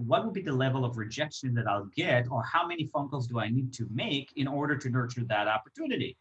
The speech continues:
What do you mean the leads are good? I mean, the leads are good from Zillow, the leads are good from Realtor dot com. I mean, there's a billion dollar publicly traded company. What's wrong with them, right? But here's the thing. The moment they hit the set schedule referral rate, or in some instances, we assume the responsibility for it. So I know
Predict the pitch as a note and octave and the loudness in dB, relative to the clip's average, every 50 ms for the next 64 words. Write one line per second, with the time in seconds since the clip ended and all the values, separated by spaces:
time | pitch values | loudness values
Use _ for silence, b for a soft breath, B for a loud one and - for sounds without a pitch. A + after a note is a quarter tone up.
0 | b b b b b - - B3 A#3+ - D3+ C#3 C3 C3 C3 B2 A#2 A2 - - | b b b b b -8 -4 0 2 2 4 4 4 4 4 4 2 0 -4 -6
1 | - - A2+ G#2+ E2 D#2 - E2+ F2+ F2 F2 G#2 A#2+ C3 B2 B2 A#2 - G#2+ A#2 | -8 -8 -6 -6 -6 -8 -12 -14 -14 -12 -6 -2 -2 0 0 0 0 0 0 0
2 | B2+ A#2+ B2+ A#2+ G2 E2+ - G#2+ G#2+ B2+ F#3 G3+ - G#2+ G2 - - - - G2 | 0 0 0 -2 -4 -4 -4 -4 -4 -2 -2 -2 -2 -2 -4 -6 -6 -6 -6 -6
3 | - - F#2+ F#2 G2 G2+ A#2 A#2+ A#2 G2+ G#2 G2 F#2+ - - - A#2 B2+ D#3 D#3+ | -6 -8 -6 -6 -4 -2 -2 -2 0 0 0 -2 -2 -4 -6 -2 -2 0 0 0
4 | D#3 D3+ C3 B2 A#2+ A#2+ A#2+ C3 C#3 C#3+ C3+ C#3+ C#3 C#3 C3+ B2+ B2+ B2 B2 C#3+ | -2 -2 -2 -2 -2 -2 0 0 0 0 2 2 2 2 2 2 2 0 0 0
5 | B2 C3 B2+ - D3+ D3+ D3+ C3+ - - A3+ B3+ A#3 - - D3+ B2 - B B | -2 -2 -2 -2 -2 -2 -4 -4 -2 0 0 0 0 -2 -2 0 0 0 B B
6 | B B B - C3+ C#3 B2+ F3 F#3+ G#3 G3 F3 B2+ G#2 F2+ F2+ G2 A2 C#3 D#3 | B B B 4 4 4 6 6 4 4 4 4 2 0 0 0 2 4 4 4
7 | C3+ D3 D3 B2+ B2 F3 G#3+ B3 A#3+ B2 A#2 - - - D#4 D#4 - C#3 - - | 6 4 4 4 4 0 0 0 -2 -2 -4 -6 -4 -2 -2 -2 -2 -4 -8 -14
8 | b b b b b b C3 C3 C3+ D3+ E3+ F#3 G3 F#3+ D#3+ D3+ B2+ A2 A#2+ C#3+ | b b b b b b 4 4 6 6 4 2 2 0 0 0 0 0 0 0
9 | D#3 D#3+ C#3 C3 A#2+ - D3 C3+ C3 - - C#3+ B2+ A#2+ A#2+ A2 - - - F3+ | -2 -2 -2 -2 -4 -2 -2 -4 -4 -4 -6 -4 -2 -2 -2 -2 -2 -2 -2 -2
10 | F#3 F3 C3+ B2 C3 C3 B2+ A#2+ G#2 G#2 - F3 A3+ C4 A#3 C3 G#2+ - - B2+ | 0 2 2 4 4 4 4 2 0 -2 0 0 0 2 2 0 0 -2 -2 -4
11 | A#2 - - - A2+ A#2 A#2+ A#2 A#2+ B2+ D#3 D#3+ D3+ - - D3 C3+ C3+ C3 B2 | -4 -4 -4 -4 -2 0 0 0 2 2 0 0 0 -2 -2 -2 -2 0 0 0
12 | A#2 A#2+ - - A#2 A2 G#2 - - A2+ A#2 F#3+ B3+ B3+ E3+ A#2 G2+ G2 - - | 0 -2 -4 -4 -4 -4 -4 -4 -6 -6 -4 -2 -2 -2 -2 -2 -4 -4 -6 -8
13 | G2 F2+ E2 - _ _ b b b b b b - B2 G#2 B2 G3+ C4 B3 A#3+ | -8 -8 -8 -8 _ _ b b b b b b -2 0 4 4 4 4 4 2
14 | C4 D4 B3+ G3 D#3 C#3+ D3 D#3 E3 | 2 2 4 4 4 4 2 0 -2